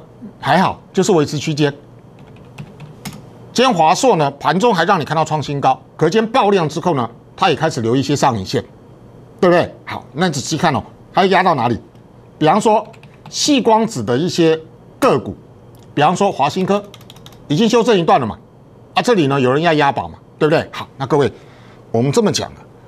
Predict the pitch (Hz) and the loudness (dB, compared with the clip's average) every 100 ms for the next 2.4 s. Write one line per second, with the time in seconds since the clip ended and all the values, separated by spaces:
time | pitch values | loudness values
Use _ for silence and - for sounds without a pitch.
0 | - - - 170 302 294 233 143 160 233 | -20 -20 -4 2 2 4 2 2 0 0
1 | 240 254 190 143 143 135 143 180 - 214 | 0 0 0 0 -2 -2 0 -2 -2 -4
2 | 262 302 262 | 0 0 0